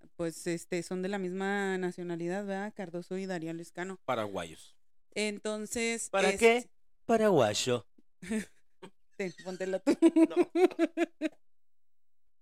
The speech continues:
Speaker 1: Este, y decía, como que lo-, los jugadores ya no los hacen como antes. Este, cuando Toluca, eh, trae a, mm, Cardoso,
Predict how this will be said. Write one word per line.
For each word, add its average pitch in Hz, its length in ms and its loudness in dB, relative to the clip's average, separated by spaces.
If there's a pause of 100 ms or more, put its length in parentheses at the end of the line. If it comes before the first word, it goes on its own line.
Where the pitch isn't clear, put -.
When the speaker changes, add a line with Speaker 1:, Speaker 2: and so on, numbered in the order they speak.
(460)
Speaker 1:
Este, 208 580 -4
y 214 120 -4
decía, 202 420 -2 (480)
como 196 300 -4
que 185 380 -2
lo-, 185 380 -4
los 180 200 -10
jugadores 175 460 -6
ya 185 100 -6
no 165 100 -8
los 165 160 -8
hacen 165 220 -8
como 180 240 -8
antes. - 380 -10 (880)
Este, 180 480 -6
cuando 196 480 0
Toluca, 208 840 -4 (580)
eh, 185 560 0
trae 190 420 2
a, 180 720 -2
mm, 156 220 -8 (480)
Cardoso, 190 720 0